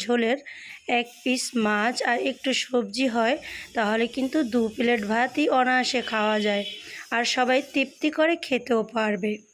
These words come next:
আশা করছি রেসিপি ভালো লাগবে। ভালো লাগলে চ্যানেলটি সাবস্ক্রাইব করে পাশে থাকবে, all নোটিফিকেশনে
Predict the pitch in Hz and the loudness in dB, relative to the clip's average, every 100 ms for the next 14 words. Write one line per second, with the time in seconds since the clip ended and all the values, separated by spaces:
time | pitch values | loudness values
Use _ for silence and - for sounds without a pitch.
0 | _ - - - - 233 233 269 277 277 | _ -20 -20 -18 -6 -2 0 0 2 0
1 | - 269 240 - 226 254 214 226 233 240 | 2 2 2 0 -2 0 2 2 2 2
2 | 254 277 262 254 254 247 240 233 240 240 | 2 2 4 4 4 2 2 0 2 0
3 | 247 233 - 247 - 247 233 233 233 254 | 0 0 -2 -4 0 0 0 -2 -2 -2
4 | 262 247 294 381 - - - - - 277 | -2 0 0 -2 -6 -16 -16 -14 -2 2
5 | 285 277 277 262 262 254 | 4 4 2 0 2 0